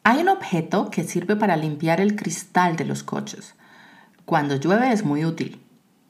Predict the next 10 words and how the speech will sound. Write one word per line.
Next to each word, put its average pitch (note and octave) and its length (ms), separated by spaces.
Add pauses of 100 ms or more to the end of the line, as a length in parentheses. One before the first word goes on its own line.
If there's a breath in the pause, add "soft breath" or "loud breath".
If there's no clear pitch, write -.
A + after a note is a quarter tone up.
(320)
¿Cómo G4+ 240
crees F3 280
que D#3 160
es D#3 160
la D#3 160
palabra D#3+ 420
compuesta? D3 640 (1000)
A, C#3+ 540 (560)
limpiar D#3+ 1000
brisas. D#3 720